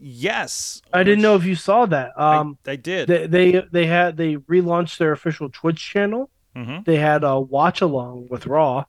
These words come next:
Speaker 2: which,
Speaker 1: Mm-hmm.
Speaker 2: um, was interesting.
Speaker 1: Okay.
Speaker 2: Not
Speaker 1: Wait,
Speaker 2: really.
Speaker 1: wait, who did the, it was it the Bump guys?
Speaker 2: Uh, it was, um, Ryan from the Bump, Megan Morant, and Drew Gulak.
Speaker 1: Mm-hmm.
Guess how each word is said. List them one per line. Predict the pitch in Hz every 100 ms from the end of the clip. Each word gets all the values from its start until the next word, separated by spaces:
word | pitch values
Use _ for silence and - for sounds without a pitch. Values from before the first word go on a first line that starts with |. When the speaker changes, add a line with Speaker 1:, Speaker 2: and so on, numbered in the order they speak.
| _
Speaker 2:
which, | 135 127
Speaker 1:
Mm-hmm. | 123 117
Speaker 2:
um, | 127 120 113 110 _ _ _ _ _ _ _ _ _ _
was | 151 139
interesting. | 131 - 117 - 147 185 - - _ _ -
Speaker 1:
Okay. | 123 - 113
Speaker 2:
Not | 123
Speaker 1:
Wait, | 127 131
Speaker 2:
really. | 131 127
Speaker 1:
wait, |
who | 117 135
did | 135
the, | 135
it | 131
was | 120
it | 113
the |
Bump | 107 123 127
guys? | 143 151 - - _ _ _ _ _ _ -
Speaker 2:
Uh, | 151 156 156
it |
was, | 165 160 160 147
um, | 160 147 147 143 143 _ _ _ _ _ _
Ryan | 151 170 180 180 180
from | 160 160
the | 151
Bump, | 143 156 160 160 - -
Megan | 156 151 160 151
Morant, | 147 147 147 147
and | 127
Drew | 139 139
Gulak. | 127 143 139 123 127 - _ _ _ _ _ _ _ -
Speaker 1:
Mm-hmm. | 120 120